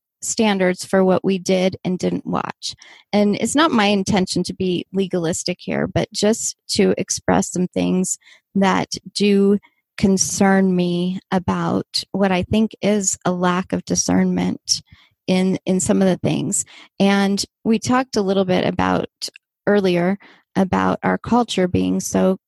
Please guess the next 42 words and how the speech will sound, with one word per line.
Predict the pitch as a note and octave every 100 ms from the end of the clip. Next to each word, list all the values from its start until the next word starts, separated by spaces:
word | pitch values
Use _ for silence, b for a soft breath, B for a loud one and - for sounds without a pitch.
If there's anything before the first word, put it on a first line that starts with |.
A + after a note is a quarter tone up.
| -
kind | A3 G3
of | F3 -
everything | G3 G#3 G3+ F#3+ F#3+
being | F#3 F#3
very | F#3 F3+
sexual. | - F#3 F3 - F#3 F3+ F#3 - b b b
And | G3+ G#3+
that | C4
is | F4+ -
the | G3+
case | G#3 F#3+ -
on | F3+ F#3
things | G3 F#3+ G3 G3 - -
that | - F#3 -
you | G3
watch | F#3 F#3 F#3+
on | F3+
T | - F#3
V. | F3+ E3+ - B B B _ _ -
For | A3
s-, | G#3+ - -
people | D#4+ - D4
like | G3 F#3+ - -
Brent | F#3+ F#3+ -
and | A#3+
I | A#3 A#3 B3 B3
that | - F#3 F3+ E3+ -
have | G3+ F#3
watched | F#3+ F#3+ - -
very | F3+ E3+ F3 G3+
little | F#3 F#3+ F3+
T | - F3
V | F#3 G#3+ A#3+ - _ -
through | - G#3
the | A3
years, | G#3 G#3+ A#3+ A3+
we | G#3 G3
do, | G#3 B3 B3 D#4+ _ _ _ _ - -
we | F3+
do | - F3
have | F#3+ A3+
Netflix. | C#4 C4+ - - C4 B3+ B3+ -